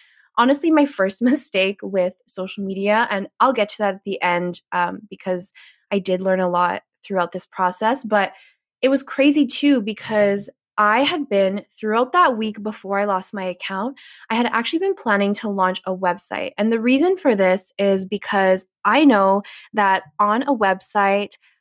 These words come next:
everything that's on there, I own. So I own the content, the blog that would be on there would be mine. It's also better for S E O, which means that it's actually searchable content. So if you go into Google and you type in, like,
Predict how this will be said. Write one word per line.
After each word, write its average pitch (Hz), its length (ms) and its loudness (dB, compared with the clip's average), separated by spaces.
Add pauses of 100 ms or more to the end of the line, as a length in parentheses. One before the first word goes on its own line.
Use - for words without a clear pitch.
(280)
everything 269 480 -2
that's 240 240 -2
on 190 220 -2
there, 208 420 0
I 185 220 0
own. 180 380 -8 (120)
So - 220 -6
I 190 160 2
own 185 140 -2
the 180 80 -4
content, 254 760 -2
the 202 140 -8
blog 202 400 2
that 226 120 0
would 220 120 -2
be 208 120 -4
on 202 220 2
there 202 260 0
would 190 140 -6
be 185 160 -10
mine. 220 540 -2 (320)
It's - 240 -12
also 233 360 0
better 202 460 0
for 208 340 -8
S 190 200 -10
E 190 120 -4
O, 196 240 0
which 233 240 -2
means 202 360 -4
that 190 260 -2
it's 196 180 -10
actually 311 300 -4
searchable 196 540 -8
content. - 480 -10
So 196 180 -2
if 196 100 -6
you 254 160 0
go 320 140 0
into 330 220 0
Google 208 420 -2
and 190 260 -6
you 220 80 -4
type 208 300 -8
in, 196 220 -2
like, 185 260 -2